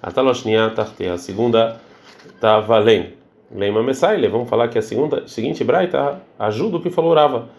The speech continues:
Mishnah das Nezirot, uma pessoa que jurou com, com linguajar de Neder, duas Nezirot,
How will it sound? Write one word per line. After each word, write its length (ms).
Mishnah 300
das 240
Nezirot, 540
uma 100
pessoa 240
que 140
jurou 260
com, 400
com 80
linguajar 340
de 140
Neder, 320
duas 340
Nezirot, 580